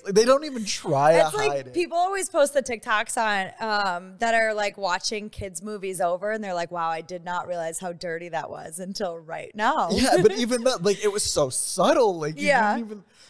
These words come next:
Speaker 2: It's like, "How did I miss this?" But it's like, you're a child.
Speaker 1: Yeah.
Speaker 2: How could you not?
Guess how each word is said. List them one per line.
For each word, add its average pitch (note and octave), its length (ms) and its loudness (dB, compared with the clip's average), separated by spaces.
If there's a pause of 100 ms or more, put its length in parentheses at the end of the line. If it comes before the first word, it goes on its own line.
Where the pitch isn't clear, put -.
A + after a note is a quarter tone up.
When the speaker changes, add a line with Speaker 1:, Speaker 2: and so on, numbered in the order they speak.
(340)
Speaker 2:
It's C4+ 80 -16
like, D#4 120 6
"How E4 140 6
did G#4 140 4
I F#4+ 140 4
miss F#4 220 4
this?" A3 340 2
But A#3+ 140 -6
it's G#3+ 60 -12
like, B3 160 -2
you're A#3+ 200 0
a C#4 40 2
child. F#3 760 -2
Speaker 1:
Yeah. C#4 240 4
Speaker 2:
How - 80 6
could - 160 -10
you B3 80 -10
not? A#3+ 480 -4